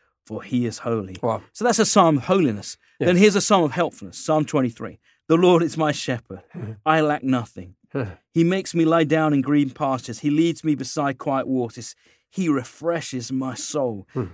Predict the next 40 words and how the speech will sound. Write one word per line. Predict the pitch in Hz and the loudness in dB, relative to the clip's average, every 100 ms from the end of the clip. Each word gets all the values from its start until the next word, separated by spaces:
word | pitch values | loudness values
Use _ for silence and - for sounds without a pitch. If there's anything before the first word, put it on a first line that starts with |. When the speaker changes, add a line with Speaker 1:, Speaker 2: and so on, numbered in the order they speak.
| - _ _ | -14 _ _
Speaker 1:
He | 143 | -2
guides | 127 165 165 156 | 2 2 2 0
me | 151 | 0
along | 143 151 | 2 2
the | 123 | 2
right | 135 151 - | 0 -2 -4
paths | - 156 143 143 - | -4 -4 -4 -8 -12
for | 127 | -8
his | 143 135 | -6 -4
name's | 143 139 | -4 -4
sake. | - 143 139 | -4 -6 -4
Even | 170 170 | -6 -2
Speaker 2:
Hmm. | |
Speaker 1:
though | 170 151 | 2 2
I | |
walk | 147 170 - | 4 4 2
through | - | -6
the | 131 127 | -4 -4
darkest | 156 151 156 - 156 - | -4 -2 -2 -4 -8 -6
valley, | 135 110 107 | -6 -6 -8
I | - 127 | -4 -2
will | 131 | -2
Speaker 2:
Hmm. | 123 - | -4 -4
Speaker 1:
fear | 131 | -2
no | 127 127 | -2 -2
evil, | 123 110 101 - _ _ _ _ | -6 -6 -12 -16 _ _ _ _
for | _ 131 | _ 0
you | 123 127 | 2 2
are | |
with | 117 117 101 | 0 -4 -8
me." | 95 92 _ _ - | -14 -16 _ _ -10
Speaker 2:
Hmm. | |
Speaker 1:
And | 110 - | -8 -6
he | 120 | -2
talks | 156 156 - | 2 2 0
about | 131 131 | -2 -4
comfort. | - 170 156 - 113 | -2 -2 -2 -4 -12
He | 113 | -10
talks | 117 147 - | -8 -8 -6
about | 131 131 | -6 -6